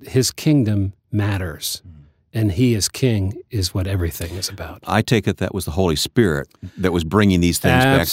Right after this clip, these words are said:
Speaker 1: Absolutely.
Speaker 2: mind and
Speaker 1: Uh,
Speaker 2: ministering to you.
Speaker 1: yes.
Speaker 2: But was there any one person in particular, uh, an individual who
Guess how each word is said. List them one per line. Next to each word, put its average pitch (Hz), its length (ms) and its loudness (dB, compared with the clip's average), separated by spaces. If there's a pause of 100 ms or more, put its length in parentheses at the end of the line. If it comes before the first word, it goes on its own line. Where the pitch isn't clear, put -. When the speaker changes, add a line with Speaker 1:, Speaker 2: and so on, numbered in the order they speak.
(160)
Speaker 1:
Absolutely. 127 120 4
Speaker 2:
mind 90 240 2
and 87 80 2
Speaker 1:
Uh, - 20 4
Speaker 2:
ministering 101 320 2
to 82 80 0
you. 80 220 2 (100)
Speaker 1:
yes. 151 320 4 (140)
Speaker 2:
But 113 60 4
was 113 120 4
there 110 180 2
any 113 220 4
one 95 500 2 (160)
person 117 380 2
in 78 100 0
particular, 73 880 -4
uh, 76 200 -8
an 95 80 0
individual 95 680 2
who 78 360 0